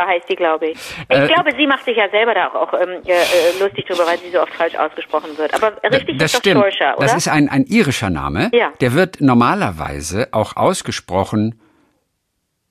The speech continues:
Speaker 2: Saoirse, aber sie selber nennt ihn irgendwie Saoirse. Also, die
Speaker 1: Oh, da war ich
Speaker 2: Aussprache
Speaker 1: auch
Speaker 2: dank
Speaker 1: falsch.
Speaker 2: der Datenbank heißt Saoirse. Saoirse Ronan.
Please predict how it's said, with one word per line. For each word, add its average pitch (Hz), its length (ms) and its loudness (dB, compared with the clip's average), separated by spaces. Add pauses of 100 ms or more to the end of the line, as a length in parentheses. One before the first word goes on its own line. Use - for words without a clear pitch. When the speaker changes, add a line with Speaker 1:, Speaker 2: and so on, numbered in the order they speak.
(240)
Speaker 2:
Saoirse, - 1500 0 (560)
aber 127 200 0
sie 127 140 2
selber 139 760 0 (1080)
nennt 120 300 4
ihn 123 180 -2
irgendwie 110 480 -2
Saoirse. 101 720 -2 (500)
Also, 123 320 0 (280)
die 254 80 0
Speaker 1:
Oh, 269 40 2
da 269 60 4
war 156 120 4
ich 196 100 -2
Speaker 2:
Aussprache 160 320 0
Speaker 1:
auch 151 60 -4
Speaker 2:
dank 156 300 0
Speaker 1:
falsch. - 120 -18
Speaker 2:
der 139 140 -2
Datenbank 101 640 -2
heißt 156 280 -2 (180)
Saoirse. 139 640 0 (260)
Saoirse 160 480 2
Ronan. 87 500 -2